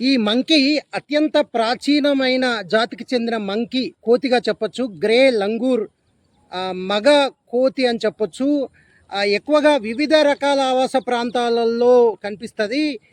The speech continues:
ఇవి మానవ ఆవాసాలకు కూడా అనుగుణంగా మసులుకొని జీవిస్తాయి. అందుకే ఆది మానవులు ఈ గ్రే లంగూర్ జాతికి చెందిన, అంటే దీని బరువు, ఎత్తు, వీటిని బట్టి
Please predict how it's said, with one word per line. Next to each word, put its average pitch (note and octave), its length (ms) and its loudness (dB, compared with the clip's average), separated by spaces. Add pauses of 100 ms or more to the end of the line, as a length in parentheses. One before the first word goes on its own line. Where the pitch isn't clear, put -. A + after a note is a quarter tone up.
(200)
ఇవి C4+ 180 0
మానవ B3 380 2
ఆవాసాలకు C#4 760 2
కూడా C4+ 180 0
అనుగుణంగా B3 720 2 (100)
మసులుకొని C4+ 500 0
జీవిస్తాయి. G3 420 -6
అందుకే C#4+ 360 -2
ఆది A#3 240 0
మానవులు C4+ 600 0 (400)
ఈ A#3+ 220 -4 (100)
గ్రే B3+ 240 6
లంగూర్ B3 680 0 (180)
జాతికి G#3+ 400 -6 (100)
చెందిన, G#3 360 -4 (340)
అంటే C#4 180 0
దీని C#4 220 0
బరువు, C4+ 500 2
ఎత్తు, C4 580 -2 (120)
వీటిని A#3+ 260 -4
బట్టి A#3 260 -2